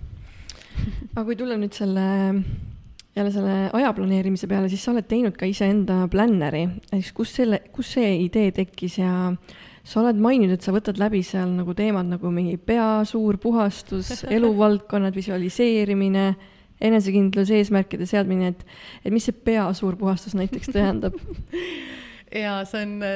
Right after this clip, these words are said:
Speaker 1: see on hästi naljakas. Ma kasutan erinevaid termineid, mille peale minu elukaaslane võtab peast kinni, ütleb: "Mis asja, kus sa siukse asja nagu välja mõtlesid?" Aga pea suur puhastus on tegelikult, äh, äh, see tuli sellest, et ma sain aru mingi hetk, äh,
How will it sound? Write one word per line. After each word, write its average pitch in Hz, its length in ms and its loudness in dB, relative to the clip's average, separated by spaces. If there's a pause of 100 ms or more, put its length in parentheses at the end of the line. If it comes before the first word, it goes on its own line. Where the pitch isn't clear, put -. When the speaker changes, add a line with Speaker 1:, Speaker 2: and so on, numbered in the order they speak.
(240)
Speaker 1:
see 240 180 -8
on - 20 -4
hästi 240 240 -6
naljakas. 220 320 -6
Ma 208 80 -6
kasutan 247 400 -6
erinevaid 226 400 -4
termineid, 202 480 -4
mille 180 240 -8
peale 190 320 -4
minu 185 240 -6
elukaaslane 180 640 -8
võtab 190 320 -12
peast 190 240 -4
kinni, 185 220 -4
ütleb: - 180 -20
"Mis - 160 -16
asja, - 540 -16
kus - 180 -18
sa 254 80 -2
siukse 339 320 -8
asja - 240 -6
nagu 185 160 -8
välja 190 320 -6
mõtlesid?" 202 400 -12
Aga 175 240 -6
pea 285 280 -6
suur 247 280 -8
puhastus 220 480 -12
on 175 80 -10
tegelikult, 190 640 -8
äh, 185 140 -6 (880)
äh, 196 320 -4 (100)
see 190 160 -8
tuli 269 240 -4
sellest, 233 320 -6
et 185 160 -10
ma 185 80 -4
sain 202 240 -6
aru 233 220 -4 (100)
mingi 196 320 -8
hetk, 190 380 -12
äh, 180 400 -8